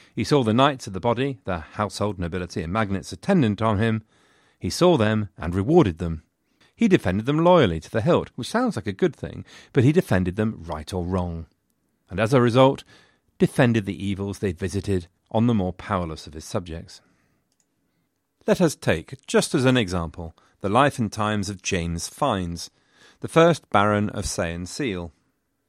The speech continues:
The dual title, Say and Seal, is a bit odd, and it's odd because there was actually a better claimant to the original lordship, which was simply the Lordship of Say.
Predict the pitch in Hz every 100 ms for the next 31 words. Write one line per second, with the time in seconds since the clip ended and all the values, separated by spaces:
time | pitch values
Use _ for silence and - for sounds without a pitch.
0 | _ _ _ _ _ _ _ _ _ -
1 | 165 214 151 101 190 156 - 131 139 -
2 | - 101 92 73 - - 165 113 117 -
3 | - - 131 113 - - - 160 98 -
4 | _ _ - 117 92 170 95 95 _ _
5 | _ - 135 131 147 143 156 - - 101
6 | 104 - 90 95 - - 165 90 85 -
7 | _ _ - 127 104 92 82 82 85 143
8 | 165 - 175 143 - _ _ - 175 -
9 | 127 - _ _ - 127 95 95 92 98
10 | 90 85 - 90 - - 170 117 85